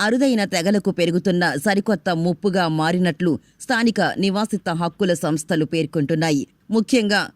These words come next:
మార్చి ముప్పై ఒకటిన జరిగిన ఘటనతో ఈ ముప్పు మరోసారి చర్చనీయాంశమైంది. ఎలాంటి అనుమతులు లేకుండా అమెరికా పర్యాటకుడు మైకలో విక్టోరోవిచ్ పాలియాకోవ్ ఈ దీవికి వెళ్లారు.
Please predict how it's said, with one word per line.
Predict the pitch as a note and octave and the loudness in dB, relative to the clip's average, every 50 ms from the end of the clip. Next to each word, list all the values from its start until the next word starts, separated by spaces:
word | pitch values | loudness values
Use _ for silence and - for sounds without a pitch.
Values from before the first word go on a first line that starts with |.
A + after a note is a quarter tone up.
| _ - - | _ -2 0
మార్చి | A3 A3 G#3+ A3+ A#3 - - B3+ | 2 2 2 2 0 0 0 0
ముప్పై | A3 G#3 G#3 G#3 - - A#3+ A3+ A3 - | 2 2 0 0 0 0 0 0 2 2
ఒకటిన | G3+ G#3+ G3 B3+ B3 A#3 C4 A#3+ G#3+ | 0 0 0 0 -2 0 2 2 2
జరిగిన | G#3 F#3 G#3 G3+ G3 F#3 G3+ G3 G3 F#3+ | 2 2 2 2 2 2 2 2 2 0
ఘటనతో | F#3 E3+ F#3 G3+ G3+ F3+ G#3+ G3+ G3 F#3+ F#3 - F#3+ G3 G#3+ - - G#3+ | 0 2 2 2 2 2 2 2 2 0 0 0 0 0 0 -2 0 0
ఈ | G#3+ G#3+ | 2 2
ముప్పు | G3 G3 G3 F#3+ - - A3 G3+ E3 - - - | 2 2 0 0 0 0 2 2 2 0 -2 -2
మరోసారి | G3 F#3+ F#3+ G3+ G3 - A3 G3+ G3+ F#3 F3+ D#3+ - - | 0 0 2 0 0 0 0 0 0 0 -2 -2 0 0
చర్చనీయాంశమైంది. | G3+ F#3 - - G#3+ F#3+ F#3+ F#3 F3 E3 E3+ E3 G3 F3+ E3+ E3+ E3+ E3+ D#3+ E3+ D3+ - _ _ _ _ - | 0 0 2 0 0 0 2 0 0 0 0 -2 -2 -2 0 0 0 2 2 0 0 -2 _ _ _ _ -6
ఎలాంటి | G3 G3+ G3+ G3+ G3+ G#3 F3+ G#3+ - - | -4 0 0 2 0 0 0 -2 -2 -2
అనుమతులు | F#3 G3 G#3 G#3 G3+ G3+ G3 - G#3 F#3+ F#3+ | -2 0 0 2 0 0 0 0 0 2 2
లేకుండా | F#3+ F#3 F3+ G3 G#3 - A3+ G#3+ G#3 G3+ G3+ E3+ - _ _ _ - - | 2 2 2 0 0 2 2 2 4 4 2 0 -2 _ _ _ -8 -4
అమెరికా | G3 G#3 G3+ G#3 - G3+ F#3+ F#3 | -2 0 0 0 0 0 -2 -2
పర్యాటకుడు | D#3+ - G3 F3+ F#3+ G3+ G#3+ G#3+ - G#3 E3+ A3 A#3 A3+ F3 - - _ _ - - | -2 -2 -2 -2 0 2 0 0 0 -2 0 2 2 2 0 -2 -6 _ _ -6 -2
మైకలో | G3 G3 F#3+ F#3+ G3+ G#3 - - G#3+ F#3+ F#3+ F#3+ F#3+ - | 0 0 2 2 0 -2 0 0 0 2 2 2 2 0
విక్టోరోవిచ్ | E3 G3 F#3 - - A3 A3 G#3+ G3+ G3 G3 F#3+ F3 F3 F#3 F3 - - G3 - - - | 0 -2 -2 -2 -2 0 0 2 2 2 2 2 2 2 0 0 0 -2 -4 -4 -2 -4
పాలియాకోవ్ | G3 F#3 F#3 G3 F#3+ F#3+ F#3 F#3 - - F#3 F3+ E3 C#3+ B2 - _ - | -2 0 2 2 2 2 2 0 0 0 -2 0 0 -2 -4 -8 _ -4
ఈ | - F#3+ F3+ | -2 -2 0
దీవికి | D3+ E3+ G3 G#3 G3+ G3+ F#3 G3 F3+ | 0 0 0 2 0 0 0 0 0
వెళ్లారు. | E3+ E3+ E3 E3+ E3+ D#3+ D3+ B2 | 2 2 2 2 2 2 0 -2